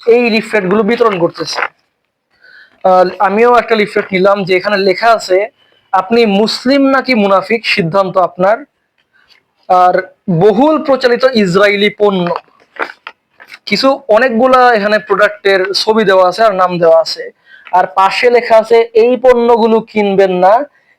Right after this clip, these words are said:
এই লিফলেট আপনার দেয়ালে ঝুলিয়ে রাখুন, পণ্যগুলো খুব ভালোভাবে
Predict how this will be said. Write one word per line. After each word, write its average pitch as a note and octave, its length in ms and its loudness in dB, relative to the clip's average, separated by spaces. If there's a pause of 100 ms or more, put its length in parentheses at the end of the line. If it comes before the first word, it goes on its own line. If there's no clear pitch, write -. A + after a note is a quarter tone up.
(120)
এই A#3 280 2
লিফলেট A3+ 420 0
আপনার G3+ 460 2
দেয়ালে F#3 320 2
ঝুলিয়ে F3+ 380 0
রাখুন, A3 340 0
পণ্যগুলো G3 680 0
খুব F#3+ 440 -6
ভালোভাবে G3+ 540 0